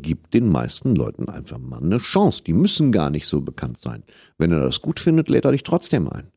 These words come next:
Und, äh, dann war ich da und bin aufgetreten und Dieter hat dann gesagt, „Das war sehr lustig, hat mir gut gefallen.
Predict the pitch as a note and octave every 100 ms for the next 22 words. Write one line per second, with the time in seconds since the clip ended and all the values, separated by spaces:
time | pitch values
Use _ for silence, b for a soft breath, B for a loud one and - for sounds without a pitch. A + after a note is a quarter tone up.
0 | _ - F2+ E2+ E2+ - - D#2 - D#2+
1 | C#2+ C#2 - D#2 B2+ B2+ F2+ C#2+ A#1+ -
2 | - F#2+ F#2 F2+ D#2 F2+ F#2 D#2 E2 D2+
3 | C#2+ C2+ - B1 B1+ D#2+ A#2 - - -
4 | B1+ D2+ - - F#2+ F#2+